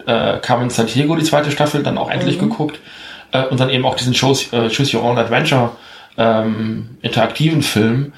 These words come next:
Speaker 1: und von Carmen Sandiego und haben dann gesagt, okay, dann ist es jetzt mal Zeit für Kipo. Weil, wie gesagt, es sind nur zehn Folgen, ah, zwanzig Minuten oder sowas.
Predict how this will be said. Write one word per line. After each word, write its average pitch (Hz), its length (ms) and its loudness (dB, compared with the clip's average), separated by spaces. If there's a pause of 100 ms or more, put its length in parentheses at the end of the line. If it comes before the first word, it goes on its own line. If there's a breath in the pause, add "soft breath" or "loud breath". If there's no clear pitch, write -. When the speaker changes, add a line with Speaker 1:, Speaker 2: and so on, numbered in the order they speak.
(540 loud breath)
Speaker 1:
und 127 720 2
von - 220 -4
Carmen 117 320 0
Sandiego 117 540 0
und 117 340 -4
haben 123 120 4
dann 131 200 2
gesagt, 135 220 0
okay, 127 180 0
dann 117 120 2
ist 120 180 -4
es 143 160 0
jetzt 113 180 -2
mal 120 160 2
Zeit 113 220 0
für - 100 -4
Kipo. - 540 -8
Weil, 110 180 0
wie 117 80 0
gesagt, 117 280 0
es - 60 -10
sind 117 160 2
nur 123 100 -2
zehn 117 240 0
Folgen, 113 440 0
ah, 113 340 2
zwanzig 113 340 -2
Minuten 113 300 2
oder 113 160 2
sowas. 113 420 0